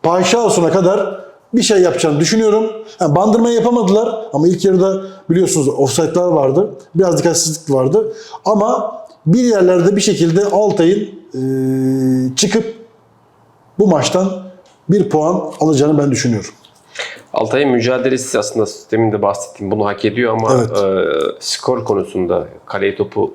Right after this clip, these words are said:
Speaker 2: işte gönderemeyince
Speaker 1: Zaten son sırada olduğu için maalesef yani skoru yansıtamazsan ligin dibini
Speaker 2: öyle
Speaker 1: boylarsın.
Speaker 2: oluyor. Bu maçın ağır favorisi tabii ki Eyüpspor.
Speaker 1: Evet.
Speaker 2: Onu da belirtelim. Ve on iki Kasım Pazar akşamı saat on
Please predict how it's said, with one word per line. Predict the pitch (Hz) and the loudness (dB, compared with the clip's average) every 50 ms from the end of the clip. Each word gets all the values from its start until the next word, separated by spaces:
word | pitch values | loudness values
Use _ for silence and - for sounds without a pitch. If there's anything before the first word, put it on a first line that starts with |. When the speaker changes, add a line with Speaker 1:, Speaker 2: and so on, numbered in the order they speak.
| - - | -10 -12
Speaker 2:
işte | - - - - | -14 -8 -4 -2
gönderemeyince | 95 95 98 98 107 113 110 101 95 92 92 | 0 0 2 2 2 0 2 0 -2 -2 0
Speaker 1:
Zaten | 107 104 - | 0 0 0
son | - - 156 160 | 0 0 -2 -2
sırada | 147 - 139 131 120 143 | 0 0 0 0 2 0
olduğu | 147 127 131 131 131 131 139 143 | 2 2 2 2 2 2 2 0
için | 123 110 - 123 120 | 0 0 0 0 0
maalesef | 123 127 120 110 107 - 117 104 | 0 0 0 -2 -2 -4 -2 -2
yani | 117 120 123 123 120 120 117 - - - - - - | 0 0 0 0 -2 -4 -8 -14 -20 -20 -20 -6 -4
skoru | - - - 139 151 | -2 0 2 2 2
yansıtamazsan | 151 151 147 147 - 175 151 131 120 - - 180 185 185 - - - - | 2 0 0 0 0 0 0 0 0 0 -2 -2 -4 -4 -8 -14 -6 -2
ligin | 147 143 135 147 151 | -2 0 2 2 2
dibini | 151 143 131 139 | 2 2 2 2
Speaker 2:
öyle | 151 | 2
Speaker 1:
boylarsın. | 151 151 147 151 143 110 107 104 | 4 4 4 4 4 2 2 0
Speaker 2:
oluyor. | 101 107 104 104 117 123 113 - - - - - - _ _ _ | 0 0 0 0 0 -2 -6 -14 -20 -20 -20 -20 -20 _ _ _
Bu | 127 113 | -2 0
maçın | 110 101 - - 110 107 | 0 -2 -2 -2 -2 0
ağır | 104 104 104 104 | 2 0 0 0
favorisi | 107 101 98 95 92 - 110 - | 0 0 0 0 -2 -6 -6 -6
tabii | 110 101 92 90 87 | -4 -4 -4 -4 -4
ki | - 110 98 | -2 0 2
Eyüpspor. | 98 95 87 - - - - - - | 2 2 0 -2 -6 -8 -4 -2 0
Speaker 1:
Evet. | 87 107 101 92 90 - - - | 0 0 -2 -2 -4 -8 -8 -4
Speaker 2:
Onu | 98 95 90 | -4 -2 -2
da | 87 92 80 | -2 -2 0
belirtelim. | 95 92 95 92 - - 90 107 113 117 113 - - - - - - - - - - _ _ | 0 0 0 -2 -4 -4 -4 -4 -6 -6 -10 -14 -20 -20 -20 -20 -20 -20 -20 -20 -20 _ _
Ve | - 143 156 165 156 143 - - - | -2 0 0 2 0 0 -2 -2 -2
on | 151 180 | 0 0
iki | 185 180 - - 175 165 165 156 - - - - - - _ - - - - - - | 0 0 0 0 0 2 2 0 -2 -4 -10 -16 -20 -20 _ -18 -18 -18 -18 -8 -4
Kasım | - 143 143 - 170 170 160 - | -2 -2 0 0 0 0 0 0
Pazar | 143 139 135 156 151 | -2 -2 0 0 0
akşamı | 143 135 - - - 120 107 107 104 | 0 0 -2 -2 -2 -2 -2 -2 -2
saat | - - 131 135 143 - - | -2 -2 -2 -2 -2 -2 0
on | - 139 151 151 143 | 0 0 0 0 -2